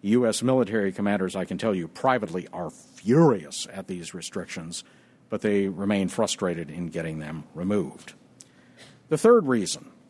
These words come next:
why we are failing in Afghanistan is the drug war. I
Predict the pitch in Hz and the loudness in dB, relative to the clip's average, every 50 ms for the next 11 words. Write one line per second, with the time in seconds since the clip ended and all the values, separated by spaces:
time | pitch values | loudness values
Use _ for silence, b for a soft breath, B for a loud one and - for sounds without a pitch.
0 | _ _ _ - _ _ _ 92 92 110 110 104 101 104 98 95 92 - - 123 | _ _ _ -20 _ _ _ -2 0 2 2 2 2 2 2 2 0 0 0 0
1 | 107 104 101 104 95 95 95 92 90 87 - - 117 117 123 113 - - - 127 | 0 0 0 0 0 0 0 0 0 -2 -2 0 2 2 2 0 -2 0 2 2
2 | 120 120 120 120 120 123 135 139 139 127 117 117 113 123 117 101 104 117 123 120 | 2 4 2 2 2 2 2 2 2 0 -4 -2 -2 -2 0 2 2 4 4 4
3 | 110 92 92 87 87 90 85 78 - - 65 - - - - - _ b b b | 2 0 -4 -2 -2 -2 -2 -4 -6 -10 -12 -14 -16 -20 -20 -20 _ b b b
4 | b b b b b b b b b b b b _ _ - 87 90 95 95 101 | b b b b b b b b b b b b _ _ -8 -4 -2 0 0 2
5 | 104 98 | 0 0